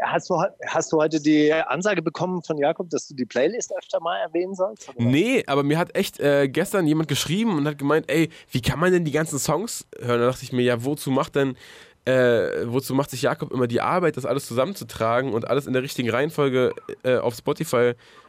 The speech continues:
Speaker 2: ähm, hinzuzufügen, wenn, wenn wir das nicht erwähnen? Da dachte ich mir, okay, vielleicht sagst du das mal, weil das, äh, das kommt öfter, dass man sich, dass die sagen, ja, aber warum nicht mit Songs oder so und warum wird das hier nicht mit, mit der Musik, äh, geliefert?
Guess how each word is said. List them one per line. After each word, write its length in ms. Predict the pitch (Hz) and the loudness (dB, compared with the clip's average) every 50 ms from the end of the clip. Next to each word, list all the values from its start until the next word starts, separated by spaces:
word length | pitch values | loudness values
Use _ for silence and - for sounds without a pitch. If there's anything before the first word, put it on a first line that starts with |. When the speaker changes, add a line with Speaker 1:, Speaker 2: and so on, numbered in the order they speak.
| _ _ _ - | _ _ _ 0
Speaker 2:
ähm, 420 | 123 117 113 110 110 107 107 113 - _ _ _ _ _ _ _ _ _ _ _ _ _ | 0 0 0 0 -2 -4 -6 -10 -14 _ _ _ _ _ _ _ _ _ _ _ _ _
hinzuzufügen, 800 | - 135 123 - 214 220 - 160 - - 127 123 131 143 160 185 - - - - - - _ - | -4 -4 -2 -2 -2 -2 -2 -4 -2 0 0 0 0 0 -4 -6 -10 -16 -20 -20 -20 -20 _ -2
wenn, 440 | - 139 156 151 139 123 123 123 | -2 0 0 0 -2 -4 -4 -2
wenn 140 | 139 147 151 | -2 0 0
wir 60 | 139 | 0
das 160 | 135 143 135 - | 0 0 0 -2
nicht 180 | 143 135 127 - | -4 -2 0 0
erwähnen? 380 | 113 120 123 160 190 220 190 | 0 2 2 2 4 4 4
Da 40 | 143 | 2
dachte 160 | 135 143 - 131 | 2 0 -2 -4
ich 80 | - 139 | -4 0
mir, 120 | 131 127 | 0 0
okay, 220 | 123 120 - 180 | 2 2 0 0
vielleicht 260 | 185 - 127 117 123 120 | 0 0 -2 -2 0 0
sagst 300 | 123 131 165 - - 139 | 0 0 0 0 0 0
du 60 | 127 | 0
das 160 | 127 123 - | 0 0 0
mal, 280 | 127 127 135 139 127 110 | 2 2 2 2 2 4
weil 300 | 123 123 123 123 120 113 - 80 | 4 4 4 4 2 0 -4 -6
das, 280 | 107 120 120 - - - | -6 -6 -6 -6 -6 -2
äh, 260 | - 110 117 113 110 98 82 80 - | 0 2 4 4 2 0 -4 -10 -10
das 120 | - 110 - | -10 -6 -4
kommt 220 | - 156 160 - | -4 -4 -2 0
öfter, 320 | 151 208 - - - 120 | -2 -2 0 0 2 2
dass 140 | 117 117 117 | 2 2 2
man 160 | 127 117 113 | -2 -2 -4
sich, 160 | 110 113 113 - - - - | -4 -6 -6 -10 -12 -8 -6
dass 140 | - 120 - | -6 -6 -4
die 80 | - 104 | 0 0
sagen, 220 | 110 117 113 113 - - - - - - | 2 2 0 -2 -8 -16 -20 -14 -6 -2
ja, 160 | 117 127 131 | -2 0 0
aber 300 | 127 131 131 127 123 120 - - - | 2 2 2 2 2 0 -6 -8 -6
warum 240 | 110 110 113 135 139 | -4 -2 0 0 0
nicht 160 | 131 120 131 | 0 0 0
mit 120 | 117 113 | -2 -2
Songs 380 | 113 - 139 131 139 135 117 110 | 0 0 0 2 2 2 2 2
oder 160 | 117 113 107 | 2 2 2
so 100 | 104 113 110 | 2 0 0
und 120 | 113 104 | 0 0
warum 360 | 110 107 110 123 131 131 123 | 0 0 0 0 0 0 0
wird 80 | 113 117 | -2 -4
das 100 | 117 - | -4 -2
hier 100 | 127 120 | -2 -2
nicht 140 | 113 113 117 | -2 0 -2
mit, 200 | 113 113 - - - - - - - - - - - - | -2 -2 -4 -8 -12 -14 -16 -20 -20 -20 -20 -20 -8 -6
mit 160 | 113 120 117 | -4 -2 0
der 80 | 135 127 | 0 0
Musik, 420 | 127 127 113 120 147 - - - - | 0 0 -2 -4 -6 -8 -6 -2 0
äh, 220 | 123 120 117 117 | 2 4 2 2
geliefert? 600 | 113 110 117 110 113 113 - - 107 104 - - | 0 -2 -2 -2 -2 -2 -2 -2 -4 -4 -4 -8